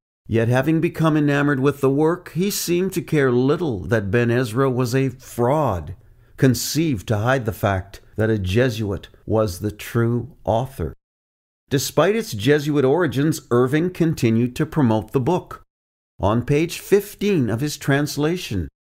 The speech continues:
Irving goes so far as to refer to Lacunza as "my worthy master, Ben Ezra." Irving went on to teach Lacunza's dispensationalism at the Albury conferences held between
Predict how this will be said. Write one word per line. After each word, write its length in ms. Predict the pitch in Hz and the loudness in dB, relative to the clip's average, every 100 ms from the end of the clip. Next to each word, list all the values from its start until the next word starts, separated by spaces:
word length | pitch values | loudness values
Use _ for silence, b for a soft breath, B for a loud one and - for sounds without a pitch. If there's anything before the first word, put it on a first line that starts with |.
| _ - | _ 0
Irving 380 | 123 127 160 165 | 2 2 2 2
goes 300 | 127 131 135 | 4 4 2
so 180 | 147 139 | 0 -2
far 360 | - 120 123 | 2 2 4
as 140 | 139 139 | 2 -2
to 120 | 147 | 0
refer 460 | 156 156 - 127 | 0 0 0 0
to 240 | 135 - 151 | 0 0 0
Lacunza 760 | 143 147 - 143 160 131 165 | 0 -4 0 2 2 0 -2
as 360 | - 143 135 - - | 0 -2 -2 -8 -4
"my 260 | 101 107 | -2 0
worthy 520 | 107 110 123 147 131 147 | 0 4 4 4 0 0
master, 800 | 139 147 147 131 - 87 73 - - | 0 0 -2 -4 -6 -6 -8 -12 -6
Ben 400 | 120 113 117 120 - | -2 0 0 -4 -6
Ezra." 540 | - 123 117 - 82 76 _ _ _ _ _ _ _ _ - | -4 -4 -4 -8 -10 -12 _ _ _ _ _ _ _ _ 0
Irving 320 | 156 202 196 | 2 2 2
went 180 | 175 160 | 2 2
on 180 | 160 | 0
to 120 | 165 160 | -2 -4
teach 340 | - 160 160 | 0 -2 -2
Lacunza's 640 | 131 - 156 151 147 147 107 | -4 0 2 2 2 -2 -2
dispensationalism 1300 | 92 135 - 147 139 123 120 - 127 127 123 147 | 0 -2 0 -2 0 0 -2 -2 0 0 0 0
at 220 | 107 113 | 0 -2
the 140 | 127 - | -4 -2
Albury 420 | 101 113 117 160 | 0 0 2 0
conferences 800 | 170 - 107 104 131 120 143 143 | -2 0 -2 0 -4 -4 -4 -4
held 340 | 131 113 117 117 | 0 0 0 -4
between 440 | - 135 143 139 | -4 0 0 0